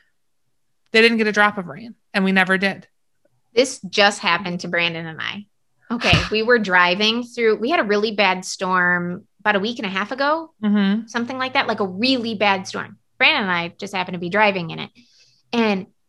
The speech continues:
Speaker 2: I was like, What am I looking at in the distance? We were on seventy-five, and I was like, "What are we looking at?" And he's like, "Is that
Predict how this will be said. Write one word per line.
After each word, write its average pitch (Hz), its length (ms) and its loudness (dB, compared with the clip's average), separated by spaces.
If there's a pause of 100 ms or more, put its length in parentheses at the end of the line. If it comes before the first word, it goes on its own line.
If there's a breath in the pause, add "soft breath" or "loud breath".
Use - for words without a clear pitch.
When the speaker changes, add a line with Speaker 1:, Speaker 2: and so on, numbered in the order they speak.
(160)
Speaker 2:
I 262 120 -10
was 294 180 -6
like, 220 160 -2
What 226 400 -4 (320)
am 294 120 -2
I 285 140 2
looking 320 460 -4
at 170 320 0
in 240 140 -2
the 240 80 -2
distance? 214 360 -4
We 220 120 -2
were 214 100 2
on 214 160 2
seventy-five, 226 640 -2
and 214 80 -6
I 220 40 -4
was 240 100 -6
like, 226 140 -6
"What 233 180 -2
are 370 120 -2
we 339 140 -2
looking 254 400 0
at?" 175 180 -4 (280)
And 240 60 -4
he's 269 120 -6
like, 220 280 -2
"Is 202 180 -4
that 339 260 2